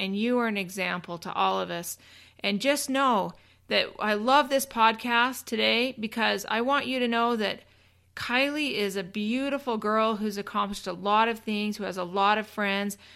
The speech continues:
who is really out there making her life happen. And yet,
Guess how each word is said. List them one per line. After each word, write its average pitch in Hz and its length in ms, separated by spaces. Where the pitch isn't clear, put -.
who 262 180
is 220 180
really 247 340
out 214 220
there 196 220
making 196 360
her 202 140
life 196 220
happen. 190 480
And 202 180
yet, 208 260